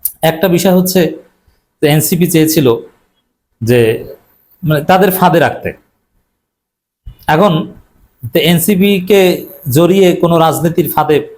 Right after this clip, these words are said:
জামাত পড়তে চায়নি। শিশির মনিরের দৃঢ়তায় জুলাই সনদে স্বাক্ষর করেছে জামাত, যে না, স্বাক্ষর করি, পরেরটা দেখব।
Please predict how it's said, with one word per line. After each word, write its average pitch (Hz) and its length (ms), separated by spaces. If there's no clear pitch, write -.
জামাত 147 300
পড়তে 131 240
চায়নি। 101 380
শিশির 185 380
মনিরের 185 360
দৃঢ়তায় 139 480
জুলাই 160 240
সনদে 156 280
স্বাক্ষর 135 360
করেছে 117 320
জামাত, 92 360
যে 135 100
না, 131 100
স্বাক্ষর 147 380
করি, 175 220
পরেরটা 127 340
দেখব। 98 240